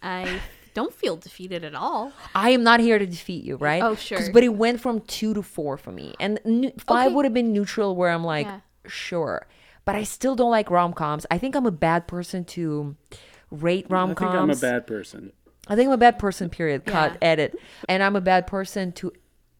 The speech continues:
Speaker 2: talk about rom-coms because I
Speaker 1: Sure.
Speaker 2: don't like them.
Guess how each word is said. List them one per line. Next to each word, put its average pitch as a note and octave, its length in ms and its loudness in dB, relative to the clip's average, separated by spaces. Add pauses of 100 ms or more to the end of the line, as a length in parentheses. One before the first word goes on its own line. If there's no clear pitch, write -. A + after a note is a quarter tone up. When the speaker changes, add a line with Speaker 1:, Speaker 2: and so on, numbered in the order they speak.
(320)
Speaker 2:
talk G3+ 240 -2
about F#3+ 200 2
rom-coms E3 520 -2
because F3+ 280 -6 (140)
I F3+ 100 -2
Speaker 1:
Sure. G#3 120 0
Speaker 2:
don't G3+ 180 -4
like F3 500 -2
them. C#3 600 -8